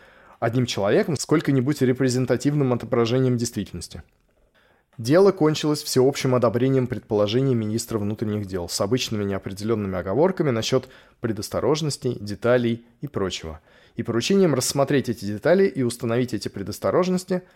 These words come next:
в совещании из тех же лиц, кроме государя, под моим председательством. Это тоже пишет Валуев. И это совещание состоялось четырнадцатого февраля. Совещание было жалко, но безобидно. Всякое разумное суждение было невозможно.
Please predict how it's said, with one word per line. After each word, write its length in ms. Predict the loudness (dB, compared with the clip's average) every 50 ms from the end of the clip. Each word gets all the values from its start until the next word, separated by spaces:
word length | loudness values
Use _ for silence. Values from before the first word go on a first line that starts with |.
| _ _ _
в 60 | -4
совещании 580 | -2 0 0 0 0 2 2 2 2 2 0
из 80 | 0 0
тех 180 | -2 -2 -2 -2
же 140 | -2 -2
лиц, 340 | -2 0 -2 -2 -4 -8 -12 _
кроме 260 | -8 -6 -4 -4 -4 -4
государя, 540 | -4 -6 -6 -2 0 0 0 0 -2 -6 -10 _ _ _ _ _
под 140 | -6 -4
моим 260 | -2 -2 0 0 0 -2
председательством. 800 | -2 -6 -4 -6 -6 -4 -6 -6 -8 -10 -14 -14 -14 -16 -18 -20 _ _ _ _ _ _ _ _ _ _ _ _ _ _ -20 -20 _ _ _ -6
Это 240 | -4 -4 -4 -2
тоже 180 | -2 -2 -2 -2
пишет 280 | -2 -4 -6 -6 -4 -4
Валуев. 420 | -4 -4 -4 -6 -8 -12 -16 _ _ _ _ _ _ _ _ _ _ _ _ _ _ _ _ _ _ _ _ -2
И 160 | 0 2 2 2 0 0
это 180 | 0 0 0
совещание 500 | 0 0 0 0 2 2 0 2 2 0
состоялось 580 | 0 -2 -4 -2 0 2 4 4 4 2 0 -2
четырнадцатого 600 | -6 -8 -4 -2 -2 0 0 -2 -2 -4 -4 -4
февраля. 500 | -4 -4 -4 -4 -2 -2 -4 -6 -8 -12 _ _ _ _ _ _ _ _ _ _ _ _ _ _ _ _ _ _ _ _ _ _ _ _ _ _ _ _
Совещание 500 | -6 0 0 2 2 4 4 4 4 4
было 240 | 4 4 4 4 4
жалко, 440 | 4 4 2 2 2 0 -2 -4 -2
но 120 | 0 0
безобидно. 600 | 0 0 2 0 0 0 -2 -8 -10 -10 -12 -14 -16 _ _ _ _ _ _ _ _ _ _ _
Всякое 340 | 0 2 2 4 4 4 6
разумное 380 | 6 6 4 4 4 2 2
суждение 480 | 2 0 -2 -2 0 2 2 4 4 4
было 180 | 4 2 2
невозможно. 680 | 4 4 4 2 2 2 -2 -4 -6 -6 -8 -10 -14 -14